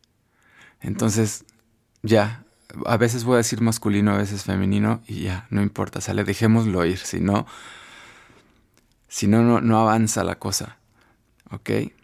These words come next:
Entonces, a veces te puede enseñar una babosada y, y puede que funcione porque,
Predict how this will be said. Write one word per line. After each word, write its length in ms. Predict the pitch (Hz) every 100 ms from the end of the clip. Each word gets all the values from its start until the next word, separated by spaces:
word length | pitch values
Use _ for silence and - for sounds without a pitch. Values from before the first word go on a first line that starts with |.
| _ _ _ _ _ _ - -
Entonces, 640 | 104 117 110 120 110 - - _ _ _ _ _ _ _ _ _ _ _
a 120 | - 123
veces 300 | 131 147 127
te 80 |
puede 180 | 113 120
enseñar 480 | 113 107 107 104 - _
una 280 | 107 101 104
babosada 640 | 92 90 - 101 87 113 - _ _ _ _ _ _ _ - - - - - _
y, 800 | - 110 104 104 110 107 - - _ _ _ _ _
y 120 | 107
puede 260 | - 123 131
que 120 | 131
funcione 920 | 113 104 98 - 117 113 110 92 101 - _ _ _ _ _
porque, 760 | 98 95 - 92 95 101 -